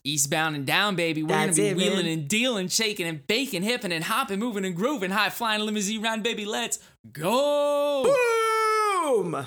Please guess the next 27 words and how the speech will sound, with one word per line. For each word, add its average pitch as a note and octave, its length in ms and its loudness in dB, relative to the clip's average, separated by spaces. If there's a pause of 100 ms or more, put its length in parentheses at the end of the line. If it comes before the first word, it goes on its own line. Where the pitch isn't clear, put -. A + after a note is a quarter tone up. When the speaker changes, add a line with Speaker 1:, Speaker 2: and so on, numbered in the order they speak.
(140)
Speaker 1:
Boom. B2 640 -6 (260)
Speaker 2:
So F#3+ 580 2
we F3+ 220 -4
do D4 260 0
have B3+ 300 -2
one F3 420 -4
more F#3 280 -2
voice A#2+ 320 -2
memo, D#2+ 360 -10
and A#2+ 120 -10
it's A#2 100 -8
a C#3+ 60 -6
little D#4+ 580 -2
bit G3 220 -2
longer C#3 400 -2
than A#2+ 180 -8
the C3 120 -6
other C3 280 -4
two. - 320 -8 (180)
And G#3+ 140 0
I A#3+ 120 0
don't C4 580 0
know A#3+ 420 0 (100)
if F3+ 220 -4
we G3 300 -4
should A3 480 -2
say F#3+ 340 2